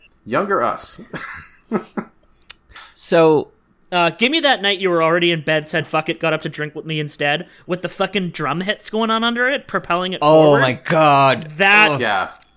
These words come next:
Speaker 3: absolutely
Speaker 1: The, the
Speaker 3: slays
Speaker 2: I'm
Speaker 3: live
Speaker 2: s-,
Speaker 3: every time.
Speaker 2: I'm
Speaker 1: The dropout
Speaker 2: s-,
Speaker 1: there.
Speaker 2: I'm
Speaker 3: Mm-hmm.
Speaker 2: such a sucker for quarter nut, like, not quarter nut, quarter
Speaker 3: <laughs>
Speaker 2: note, um, <laughs> quarter note, like, drum, like, buildups, like,
Speaker 3: Yeah, it's
Speaker 2: oh my
Speaker 3: quarter
Speaker 2: God.
Speaker 3: note, full nut.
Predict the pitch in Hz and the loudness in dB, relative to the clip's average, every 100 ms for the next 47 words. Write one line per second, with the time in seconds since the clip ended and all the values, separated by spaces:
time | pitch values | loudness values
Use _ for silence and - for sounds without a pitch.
0 | _ _ _ 190 202 190 190 180 170 143 | _ _ _ 0 0 0 -2 -2 0 0
1 | 127 156 147 156 175 143 160 147 147 - | 2 0 0 0 0 2 0 0 -4 0
2 | 160 220 127 110 113 143 143 143 147 156 | 2 2 2 2 4 4 4 2 0 0
3 | 160 - _ _ _ 156 220 190 160 147 | -4 -12 _ _ _ 0 2 2 2 2
4 | 156 151 139 147 - 135 - 135 127 131 | 0 0 2 0 0 -2 2 2 2 2
5 | 123 - _ - 120 113 _ _ 107 117 | 0 -2 _ -6 -4 -4 _ _ -10 -10
6 | - _ - 113 98 107 92 - 110 123 | -10 _ -6 -4 -4 -4 -4 -2 -2 0
7 | 123 120 120 117 - - - 117 113 107 | 0 0 0 -2 -4 -6 0 2 4 2
8 | 104 104 - - - - - - 554 508 | -2 -4 -8 -10 -18 -20 -16 -8 -6 -6
9 | 254 - - - - - - - 185 170 | -8 -8 -10 -12 -20 -20 -6 2 4 4
10 | 156 143 139 131 - - 120 120 120 120 | 4 2 0 -2 -4 -6 0 0 0 -2
11 | 117 - 120 110 - _ _ 127 117 117 | -6 -6 -6 -6 -12 _ _ -6 -4 0
12 | 131 127 - 117 170 175 139 127 277 294 | 2 0 -2 -6 -4 -4 -2 0 2 2
13 | 220 208 180 - _ _ - - 233 202 | 2 2 0 -4 _ _ -14 -2 0 0
14 | 156 135 113 - | -2 -6 -8 -14